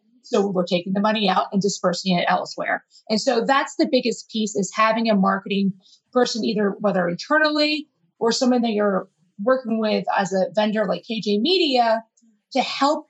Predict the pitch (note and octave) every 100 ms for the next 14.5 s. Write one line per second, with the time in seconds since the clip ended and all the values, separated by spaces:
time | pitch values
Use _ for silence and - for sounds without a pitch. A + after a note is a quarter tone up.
0 | A3 B3 A3 G3 F3+ G#3 A3+ G#3+ F3+ D#3
1 | D3 - - G#3+ G3+ A#3+ G#3+ G3+ - -
2 | G#3+ A3+ A#3+ - A3 G#3+ A3 F#3 G#3 G3+
3 | A#3 A#3 A#3 B3 - - E3+ D#3+ A3+ C4
4 | B3+ G3 G3+ F#3+ F#3 A3+ B3 B3 A#3 A3
5 | G3 F3 G#3 G3+ F3+ F3+ C4 B3+ B3+ B3+
6 | A#3+ - - - - A#3+ A3+ - - -
7 | A#3 - G#3 G3+ - C4+ C4+ C4+ - A3+
8 | G#3+ G3+ G3+ G3 F#3+ - G#3+ A3 A3+ G3
9 | G3+ A3 B3+ C4 - _ - G3+ G3 -
10 | A#3+ G#3 G3+ G3 - F#3 F#3 F#3 F3 D#3+
11 | F#3 E3+ - _ G3 F3+ - E3 D#3+ -
12 | - - E3 - F#3 G#3+ A3+ G#3+ G#3 F#3+
13 | - G3 F3+ F3 - _ - A#3 A#3 G#3+
14 | F#3+ F3+ F3+ -